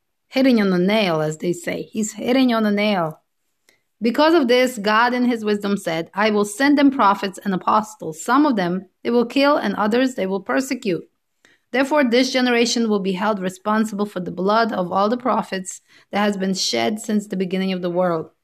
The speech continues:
from the blood of Abel to the blood of Zechariah, who was killed between the altar and the sanctuary. Yes, I tell you,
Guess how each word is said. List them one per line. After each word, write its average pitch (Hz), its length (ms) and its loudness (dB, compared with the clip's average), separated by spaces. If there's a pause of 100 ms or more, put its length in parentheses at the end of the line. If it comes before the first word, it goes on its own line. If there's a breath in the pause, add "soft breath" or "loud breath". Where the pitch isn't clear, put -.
(160)
from 202 140 -6
the 196 80 -2
blood 202 300 2
of 185 180 -2
Abel 247 460 2
to - 160 -6
the 175 120 -4
blood 208 500 0
of 180 200 -8
Zechariah, 208 800 0 (380)
who 214 60 -8
was 185 200 -6
killed 247 400 0
between 208 320 -2
the 190 120 -4
altar 214 340 0
and 185 220 -4
the 175 60 -2
sanctuary. 170 760 -4 (340)
Yes, 190 400 -4
I 196 100 -2
tell 220 240 0
you, 175 300 -4